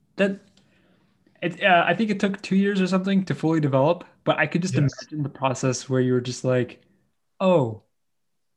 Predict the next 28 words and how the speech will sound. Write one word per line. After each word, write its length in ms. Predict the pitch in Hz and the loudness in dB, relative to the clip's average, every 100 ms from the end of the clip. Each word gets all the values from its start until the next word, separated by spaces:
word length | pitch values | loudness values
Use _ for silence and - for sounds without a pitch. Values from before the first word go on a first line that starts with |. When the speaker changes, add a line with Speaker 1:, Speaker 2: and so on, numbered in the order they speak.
| _ _ | _ _
Speaker 1:
what 120 | 175 | -2
if 120 | 190 190 | 0 0
we 80 | |
did 220 | 165 160 147 | 2 2 0
this 200 | 165 - | -2 -4
thing? 380 | - - 90 - | -10 -10 -12 -8
What 120 | 170 | -6
if 120 | 175 190 | -4 0
we, 120 | 170 | 0
like, 300 | 156 139 - | 0 -2 -4
this 120 | 170 | -4
thing 240 | - 180 180 | -2 -4 -2
moves 280 | 190 190 | 0 0
and 80 | 170 | 0
then 120 | 147 | 0
this 140 | 147 160 | -2 -2
thing 200 | 160 156 | -2 0
moves 280 | 160 147 143 | 0 0 -2
with 180 | 151 | -2
it? 200 | 135 - - _ _ _ _ _ _ _ _ | -4 -8 -14 _ _ _ _ _ _ _ _
What 100 | 156 | -4
if 100 | 170 | -2
we 80 | 190 | 0
just 240 | 185 - 151 | -2 -2 -4
use 340 | 131 160 147 | -2 0 0
gradient 500 | 139 135 139 151 147 | 2 4 4 2 -2
descent?" 440 | 139 - - - - - 143 - | -8 -8 -10 -12 -14 -12 -6 -2
<laughs> 220 | - | -2